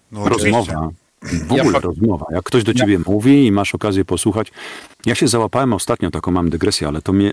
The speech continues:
Speaker 2: y, to taka pewnie większość z nas tak ma, że odkryłem zupełnie na serio, y, tą stronę podcastów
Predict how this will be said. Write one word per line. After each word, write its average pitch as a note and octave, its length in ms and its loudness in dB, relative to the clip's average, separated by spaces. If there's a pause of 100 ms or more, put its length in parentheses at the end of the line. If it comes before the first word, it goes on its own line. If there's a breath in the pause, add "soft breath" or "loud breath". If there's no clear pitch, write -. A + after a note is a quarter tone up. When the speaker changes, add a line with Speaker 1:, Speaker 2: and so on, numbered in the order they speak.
Speaker 2:
y, F#2+ 140 2
to - 140 -10
taka A#2 400 -2
pewnie B2 300 0
większość - 760 -4
z A#2 140 2
nas G3+ 280 0
tak D#2+ 220 -6
ma, D2+ 260 -6 (760 loud breath)
że F2+ 500 0
odkryłem F3+ 600 0 (140)
zupełnie E3+ 400 2
na B2 100 2
serio, A2+ 600 2 (320)
y, F2 80 -6
tą A2+ 340 0
stronę A2+ 440 0
podcastów - 880 -4